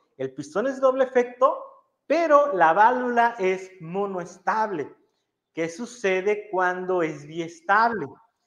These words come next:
También hay el caso, pero luego se los muestro. Muy bien, así que tenemos tres salidas. Vamos a llamarlo pistón uno, pistón dos y pistón tres.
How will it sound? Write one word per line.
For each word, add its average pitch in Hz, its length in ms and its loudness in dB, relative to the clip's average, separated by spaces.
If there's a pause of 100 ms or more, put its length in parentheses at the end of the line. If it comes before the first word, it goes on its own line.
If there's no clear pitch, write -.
(240)
También 139 300 -8
hay 214 120 2
el 147 180 -4
caso, 233 320 -2
pero 151 320 -6
luego 269 240 0
se 170 100 -8
los 127 160 -8
muestro. - 280 -20
Muy 240 180 -4
bien, 302 280 0 (300)
así 277 260 -4
que 302 160 0
tenemos 254 720 2 (240)
tres 269 220 4
salidas. 160 600 -4
Vamos 247 280 -6
a 214 40 0
llamarlo 214 840 0
pistón 202 400 -2
uno, 269 500 -4 (420)
pistón 202 480 -2
dos 233 500 0 (340)
y 190 260 -4
pistón 151 480 -8
tres. - 500 -18